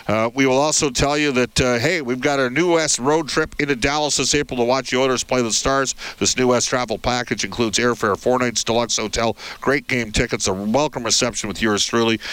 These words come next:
Complete your trip with an optional A T and T Stadium tour and National League Baseball game. Everything's bigger in Texas, including this road trip.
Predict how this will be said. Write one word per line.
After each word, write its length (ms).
Complete 400
your 160
trip 320
with 120
an 100
optional 540
A 200
T 280
and 120
T 220
Stadium 400
tour 340
and 160
National 380
League 160
Baseball 420
game. 260
Everything's 420
bigger 260
in 80
Texas, 420
including 540
this 280
road 360
trip. 200